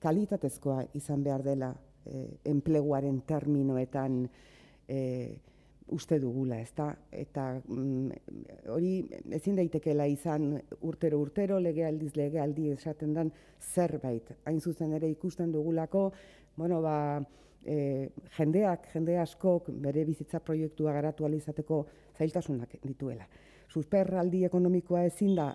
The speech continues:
langileen prekarietatean oinarritu, Horrek pobreziak eta desberdintasun sozialak areagotzea ekarriko lukeelako euskal eskalan. Horri munduko eskala gehitzen balin badiogu,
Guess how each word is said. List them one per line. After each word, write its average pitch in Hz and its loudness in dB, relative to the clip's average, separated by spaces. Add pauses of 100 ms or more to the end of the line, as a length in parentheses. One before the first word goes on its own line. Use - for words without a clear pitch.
langileen 151 2
prekarietatean 143 -2
oinarritu, 156 2 (400)
Horrek 151 -2 (100)
pobreziak 214 0 (140)
eta 139 -4
desberdintasun 165 -2
sozialak 180 -2 (100)
areagotzea 156 -2
ekarriko 156 -6
lukeelako 170 0
euskal 165 -2
eskalan. 139 -4 (280)
Horri 196 0
munduko 185 0
eskala 151 -2
gehitzen 160 -2
balin 143 0
badiogu, 139 0